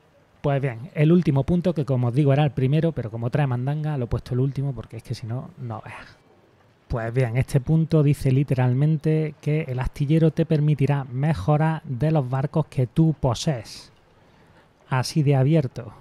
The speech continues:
con lo cual no sabemos si se refiere a los barcos ya construidos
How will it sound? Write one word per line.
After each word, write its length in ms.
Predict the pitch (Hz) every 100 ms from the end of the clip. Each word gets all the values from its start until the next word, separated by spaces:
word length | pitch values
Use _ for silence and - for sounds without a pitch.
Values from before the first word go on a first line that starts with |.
| 131
con 180 | 139 120
lo 140 | 131
cual 520 | 120 156 156 165 151
no 120 | 135 147
sabemos 500 | 156 156 175 175 -
si 180 | 170
se 180 | 165 180
refiere 580 | 156 - 175 175 180 170 _
a 320 | 156 160 170 156
los 280 | 135 127 117
barcos 520 | 143 147 - 147 - 135 113
ya 220 | 143 156
construidos 760 | 175 156 - 165 165 160 165